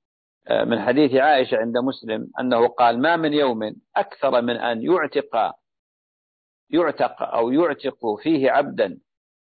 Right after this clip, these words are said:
من النار من يوم عرفة وإنه ليدنو جل وعلا، ثم يباهي بهم الملائكة فيقول: ما أراد هؤلاء،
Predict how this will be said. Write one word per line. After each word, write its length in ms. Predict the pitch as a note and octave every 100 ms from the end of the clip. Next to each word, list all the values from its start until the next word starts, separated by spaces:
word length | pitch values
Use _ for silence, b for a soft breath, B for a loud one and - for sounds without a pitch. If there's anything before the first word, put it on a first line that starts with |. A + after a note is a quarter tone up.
| _ _ _ _
من 160 | A2 A#2
النار 480 | A#2 A#2 A#2 C#3+ - _ _ _ _ _ _ _ _ _ _ _ _ _ _ _
من 120 | - A#2+
يوم 220 | A2+ G#2+
عرفة 300 | F#2+ F2+ -
وإنه 580 | - A2 C#3 C3 B2 A2+
ليدنو 500 | A2+ A#2+ G#2+ F#2 D2
جل 300 | B1 G#2 G2+
وعلا، 300 | G2+ F2 C#2 _ _ _ _ _ _ -
ثم 220 | A2 A2+
يباهي 540 | A#2 A#2 C3 B2+ A#2
بهم 300 | A#2 A#2+ A#2+
الملائكة 640 | A#2 B2+ A#2+ B2 F#2+ G2 G#2
فيقول: 420 | B2 B2 - A#2+
ما 300 | D#3 F3+ C#3+
أراد 240 | C3 A#2
هؤلاء، 560 | G#2 G2+ - G2 F#2+